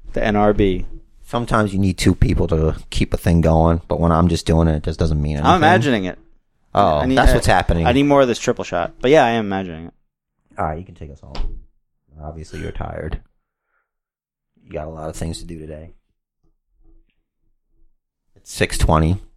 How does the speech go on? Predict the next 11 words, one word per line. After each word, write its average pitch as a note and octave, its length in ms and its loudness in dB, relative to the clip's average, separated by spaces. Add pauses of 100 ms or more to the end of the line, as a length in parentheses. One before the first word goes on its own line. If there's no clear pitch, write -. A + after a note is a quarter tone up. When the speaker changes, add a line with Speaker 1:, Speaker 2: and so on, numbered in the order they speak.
(340)
Speaker 2:
Which - 200 -6
is D#2+ 120 -4
two F2 260 0
hours E2+ 400 2
removed D#2 500 2
from D#2+ 240 2
the D#2+ 100 4
religious D2+ 440 -2
hour D2 340 -2
of C#2 80 -4
four. C#2+ 320 -6